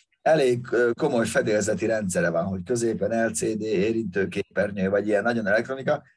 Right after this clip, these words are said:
amikor ez az egész ki van váltva mondjuk egy ilyen aftermarket cuccal,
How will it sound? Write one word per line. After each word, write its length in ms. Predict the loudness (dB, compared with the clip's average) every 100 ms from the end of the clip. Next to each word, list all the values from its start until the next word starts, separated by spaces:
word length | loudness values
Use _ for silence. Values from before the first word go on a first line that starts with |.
| _ -14
amikor 200 | -4 0
ez 120 | 0
az 100 | 2
egész 300 | 2 2 0
ki 140 | -2 -2
van 240 | 0 2
váltva 400 | 2 2 2 -4
mondjuk 320 | -4 -4 -2
egy 160 | -2 0
ilyen 120 | 2
aftermarket 800 | 2 0 0 2 2 0 -4 -4
cuccal, 600 | -2 0 4 4 4 0